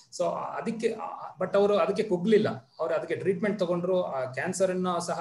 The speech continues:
ಗೆದ್ರು. ಆನಂತರ ಮತ್ತೆ ಭಾರತ ದೇಶಕ್ಕೆ ಆಡಿದ್ರು. ಆ, ಇತ್ತೀಚೆಗೆ ಎರಡ್ ಸಾವಿರದ ಹತ್ತೊಂಬತ್ತರಲ್ಲಿ ಅವರು ರಿಟೈರ್ ಆದ್ರು. ಆ, ಅಷ್ಟ್-, ಹಾಗೇನೆ ಅವರು ಯು ವಿ ಕ್ಯಾನ್ ಅಂತ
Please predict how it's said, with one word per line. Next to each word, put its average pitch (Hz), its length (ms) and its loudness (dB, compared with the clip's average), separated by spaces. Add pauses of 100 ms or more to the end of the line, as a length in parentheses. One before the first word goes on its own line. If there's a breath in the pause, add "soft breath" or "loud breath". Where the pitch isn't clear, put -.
(120)
ಗೆದ್ರು. 151 600 -6 (180)
ಆನಂತರ 190 340 0
ಮತ್ತೆ 151 420 -2
ಭಾರತ 180 280 2
ದೇಶಕ್ಕೆ 185 340 0
ಆಡಿದ್ರು. 175 720 0
ಆ, 143 60 -12 (160)
ಇತ್ತೀಚೆಗೆ 196 500 -2
ಎರಡ್ 160 240 2
ಸಾವಿರದ 175 200 2
ಹತ್ತೊಂಬತ್ತರಲ್ಲಿ 202 600 2
ಅವರು 160 200 4
ರಿಟೈರ್ 156 280 0
ಆದ್ರು. 131 200 -2
ಆ, - 560 -16
ಅಷ್ಟ್-, - 460 -12
ಹಾಗೇನೆ 214 220 4
ಅವರು 185 160 4
ಯು 196 220 2
ವಿ 226 120 6
ಕ್ಯಾನ್ 196 240 2
ಅಂತ 190 160 -4